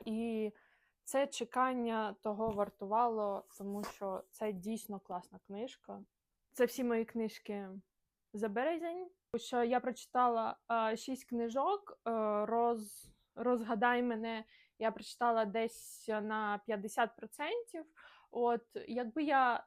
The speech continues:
трошки поднапряглась ще, я б прочитала сім книжок, але у мене в цьому місяці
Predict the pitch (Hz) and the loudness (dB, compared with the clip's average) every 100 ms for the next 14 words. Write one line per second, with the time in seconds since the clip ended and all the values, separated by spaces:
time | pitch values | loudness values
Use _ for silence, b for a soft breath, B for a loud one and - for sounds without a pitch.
0 | _ 269 269 - 254 - 220 226 240 240 | _ 0 0 -2 -8 -2 -2 0 -2 -2
1 | 233 226 240 233 - - - 226 214 208 | -4 0 0 0 -6 -10 -4 -2 -2 -4
2 | _ 202 - 240 233 233 - 453 453 254 | _ -18 -6 0 0 0 -2 -2 -2 -6
3 | 226 214 196 - 214 226 247 - 233 240 | -2 0 -2 0 2 6 4 4 -4 -2
4 | 247 247 - 240 233 233 349 - 277 - | -4 -6 -6 -4 -2 -2 -2 -4 -10 -12
5 | - 202 | -12 -12